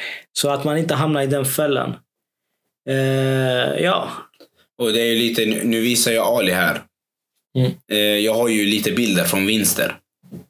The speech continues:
Speaker 2: Och det är vinster på sexsiffriga belopp.
Speaker 1: Mm.
Speaker 2: Och, och då det, alltså,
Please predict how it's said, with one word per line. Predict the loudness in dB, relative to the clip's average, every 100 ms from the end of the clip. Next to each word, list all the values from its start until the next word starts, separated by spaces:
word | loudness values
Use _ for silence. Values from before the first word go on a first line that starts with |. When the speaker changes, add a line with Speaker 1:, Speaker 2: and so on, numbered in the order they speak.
| _ _ _ -4
Speaker 2:
Och | 0
det | 0
är |
vinster | 0 0 0 -2
på | -2 -2 0 0 0 -4 -12 _ _ _ _ _ -2
sexsiffriga | 0 0 0 0 0 2
belopp. | 0 -2 -6 -16 _ _ _ _ _ _ _ _ _ _ _ _ -2
Speaker 1:
Mm. | -2 0
Speaker 2:
Och, |
och | 0
då | 0 2
det, | 2 2 2 -2 -6 _ _ _
alltså, | -2 0 2 0